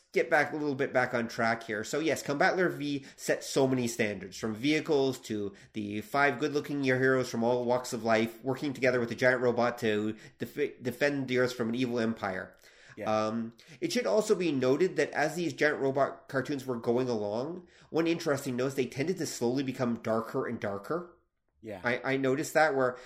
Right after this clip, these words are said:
Speaker 1: they were still doing the, um, kids, you know,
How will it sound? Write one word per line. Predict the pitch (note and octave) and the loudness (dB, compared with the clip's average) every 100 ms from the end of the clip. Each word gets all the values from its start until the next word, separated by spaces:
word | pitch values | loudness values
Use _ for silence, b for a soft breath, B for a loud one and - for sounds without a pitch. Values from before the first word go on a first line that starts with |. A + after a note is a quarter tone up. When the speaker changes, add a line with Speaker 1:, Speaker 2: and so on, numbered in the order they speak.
| B | B
Speaker 1:
they | E3 | 4
were | G#3+ | 4
still | A3+ E4 A3 | 4 0 0
doing | C#4 A#3+ G3 D#3+ | 2 0 0 -2
the, | E3 D3+ C#3 A#2+ - B _ - | -2 0 -2 -2 -6 B _ -6
um, | A#2+ A2+ A2 A2 G#2+ b - | -2 -2 -2 -6 -12 b -6
kids, | - F3+ E3 C#3+ B2 A#2+ | 4 6 6 -2 -10 -4
you | D3 | 2
know, | C3+ C3 C3 A#2 | 4 4 2 -4